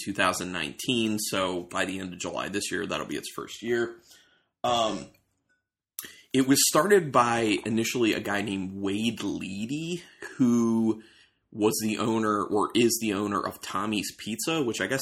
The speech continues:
Tommy's Pizza is kind of a big thing in Gettysburg, Pennsylvania, which is where they're from. And now people might be thinking, "Oh, Gettysburg,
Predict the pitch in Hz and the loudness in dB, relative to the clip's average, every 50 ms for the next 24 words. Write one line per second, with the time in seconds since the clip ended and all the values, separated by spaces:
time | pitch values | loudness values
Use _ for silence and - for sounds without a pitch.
0 | - - - - 101 101 101 101 92 - - - 95 92 - - 95 90 87 - | -2 -4 -2 -2 -2 0 0 -2 -2 -4 -4 -6 -6 -4 -4 -4 -4 -4 -4 -4
1 | - 95 92 82 78 73 - - 92 85 - - - 87 87 80 67 64 - 80 | -6 -6 -6 -4 -6 -6 -6 -4 -6 -6 -6 -8 -8 -8 -6 -6 -8 -8 -6 -4
2 | 73 78 87 90 - - 95 85 - - - 85 80 - 87 85 76 73 85 90 | -4 -4 -4 -6 -6 -4 -4 -4 -4 -6 -10 -10 -10 -10 -10 -8 -8 -6 -6 -4
3 | 95 110 - - - - - _ - - 139 147 165 165 - - 117 101 101 101 | -6 -6 -8 -10 -18 -20 -20 _ -8 -2 2 4 4 4 4 2 0 0 0 0
4 | 101 92 90 76 71 - - - 90 82 80 95 107 113 - - - 101 98 92 | 0 0 0 -2 -4 -6 -4 -2 -2 0 0 -2 -2 -6 -8 -10 -10 -8 -4 -2
5 | 92 95 92 - 87 85 - 87 92 104 - - - - - - - - - 87 | -2 -2 -2 -4 -6 -6 -6 -4 -2 -2 -4 -4 -6 -10 -6 -4 -2 -2 0 -2
6 | 80 87 - - _ _ _ - 98 104 95 87 - - 98 95 92 95 95 - | -2 -4 -6 -12 _ _ _ -6 -2 0 0 -2 -2 -4 -4 -2 -2 -2 -4 -4
7 | - 98 95 90 85 - | -2 0 0 0 0 -2